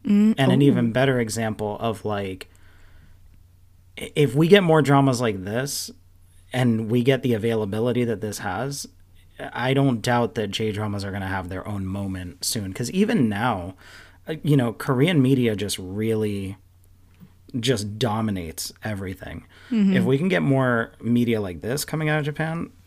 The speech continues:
Speaker 2: this is a very unusual J-drama, I guess is what I'm saying. It's,
Speaker 1: Mm-hmm.
Speaker 2: this is not common at all. Not the acting, the cinematography, the length. It's so short.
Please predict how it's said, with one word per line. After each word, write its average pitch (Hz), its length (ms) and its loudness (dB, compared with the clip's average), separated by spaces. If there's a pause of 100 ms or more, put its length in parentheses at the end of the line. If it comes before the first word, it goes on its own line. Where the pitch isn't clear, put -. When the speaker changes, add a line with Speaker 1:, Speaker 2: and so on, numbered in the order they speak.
(320)
Speaker 2:
this 139 260 2
is 151 100 2
a 135 60 6
very 131 400 2
unusual 113 720 0
J-drama, 90 520 -8
I 87 100 -8
guess 90 220 -8
is 87 100 -6
what 82 80 -10
I'm 82 100 -10
saying. - 380 -12 (340)
It's, 127 260 -4
Speaker 1:
Mm-hmm. 202 120 4
Speaker 2:
this 185 180 4
is 117 120 -2
not 113 220 -2
common 95 540 -6
at 92 180 -6
all. 85 240 -6
Not 90 220 -8
the 104 140 -6
acting, 127 340 0
the 107 60 -4
cinematography, 101 920 -6 (360)
the 120 120 0
length. 101 520 -4
It's 113 180 -4
so - 300 -6
short. - 440 -10